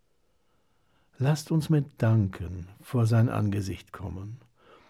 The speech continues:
und mit Psalmen ihm jauchzen. Denn der Herr ist ein großer Gott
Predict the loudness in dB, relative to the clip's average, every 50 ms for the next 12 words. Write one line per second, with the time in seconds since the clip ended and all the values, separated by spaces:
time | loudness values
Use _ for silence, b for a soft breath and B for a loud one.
0 | b b b b _ -2 -2 -2 -2 -2 -4 -6 -8 -8 -10 _ -10 -4 0 2
1 | 4 6 6 6 6 6 4 4 2 0 0 0 0 0 -2 -2 -4 -8 -12 -20
2 | _ -20 -18 -18 -18 -20 _ _ _ _ _ _ _ _ _ _ _ _ _ _
3 | _ _ _ _ _ _ _ _ _ _ _ _ _ b b b b b b b
4 | b b 0 2 4 4 6 6 6 6 6 6 4 2 0 -6 -6 -2 0 2
5 | 2 4 2 2 2 2 2 2 2 2 2 0 -2 -4 -2 -2 -2 -2 -4 -6
6 | -6 -8 -10 -18 -20 -20 _